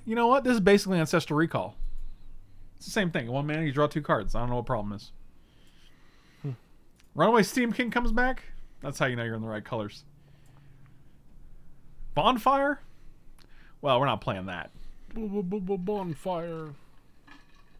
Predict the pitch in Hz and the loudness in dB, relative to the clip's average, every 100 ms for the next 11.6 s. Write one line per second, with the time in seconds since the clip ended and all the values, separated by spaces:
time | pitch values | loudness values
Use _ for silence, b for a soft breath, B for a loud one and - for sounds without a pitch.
0 | - - - - - - - - - - | -20 -20 -12 -10 -10 -12 -14 -16 -18 -18
1 | - - - - - - - - b b | -18 -20 -20 -18 -16 -16 -16 -16 b b
2 | b b - 170 - 220 262 - 202 214 | b b -4 -2 4 6 6 4 8 8
3 | 214 208 208 143 226 175 135 117 143 - | 8 4 4 2 2 4 0 0 -2 -2
4 | - B B B B B B B B B | -4 B B B B B B B B B
5 | B 175 240 277 - - 180 214 226 208 | B 6 6 6 0 0 6 8 8 6
6 | 247 - - b b b b b b b | 2 0 -10 b b b b b b b
7 | b - 165 165 190 - 190 175 165 143 | b -14 -6 0 0 2 0 4 4 4
8 | 110 107 - b b b - 147 - 175 | 2 -2 -4 b b b -12 -12 -2 0
9 | 147 131 139 135 127 120 - - 117 135 | 0 0 0 2 2 2 0 -10 -4 0
10 | 143 139 160 165 160 127 120 123 117 117 | 0 0 -4 -2 -4 -4 -2 -2 -2 -4
11 | - 151 147 143 147 165 | -4 -4 -2 -4 -4 -6